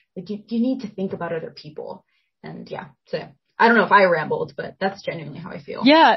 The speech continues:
Speaker 2: no, no, I totally agree. And that, I mean, that's one of the, the hopes that, you know, pe-,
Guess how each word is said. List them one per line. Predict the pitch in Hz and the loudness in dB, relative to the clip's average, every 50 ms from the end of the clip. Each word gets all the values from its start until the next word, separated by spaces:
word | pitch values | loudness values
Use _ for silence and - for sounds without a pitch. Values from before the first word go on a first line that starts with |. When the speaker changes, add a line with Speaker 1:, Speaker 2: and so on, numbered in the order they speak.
| - | 2
Speaker 2:
no, | 220 247 269 262 240 208 185 - - | 2 2 4 4 4 2 0 -2 -4
no, | 247 269 262 226 214 | -2 -2 0 2 2
I | 240 285 | 2 0
totally | - - 311 285 269 247 226 214 | 0 -2 -4 -4 -2 -2 -2 -4
agree. | 202 - - 320 339 277 233 - | -4 -4 -4 -4 -2 -2 0 0
And | 247 254 233 - _ _ - | 0 -2 -2 -4 _ _ 2
that, | 277 320 - _ _ - - - | 4 4 4 _ _ -12 -8 -4
I | |
mean, | 262 294 269 | -2 2 2
that's | 302 339 - - - | 2 2 0 -2 -2
one | 262 294 302 | 0 2 2
of | 285 262 233 | 2 0 -2
the, | 233 220 208 - - 190 | -2 -4 -4 -6 -8 -6
the | - 208 202 | -4 -4 -2
hopes | - - 285 277 277 262 - - - - - - - - _ _ _ _ _ _ _ _ _ _ _ _ _ _ _ _ _ _ _ _ _ _ - | 0 4 4 4 4 4 0 -8 -16 -16 -16 -16 -18 -20 _ _ _ _ _ _ _ _ _ _ _ _ _ _ _ _ _ _ _ _ _ _ 2
that, | 220 208 202 196 196 190 180 175 - _ _ _ _ _ _ _ _ - 117 117 _ _ _ _ _ _ _ _ _ _ _ _ _ _ _ _ _ _ _ _ _ _ _ _ _ _ _ _ _ _ | 4 4 6 6 6 6 4 2 0 _ _ _ _ _ _ _ _ -20 -20 -20 _ _ _ _ _ _ _ _ _ _ _ _ _ _ _ _ _ _ _ _ _ _ _ _ _ _ _ _ _ _
you | - 247 254 233 208 | -2 0 2 2 2
know, | 202 196 | 0 -2
pe-, | - 247 | -2 -4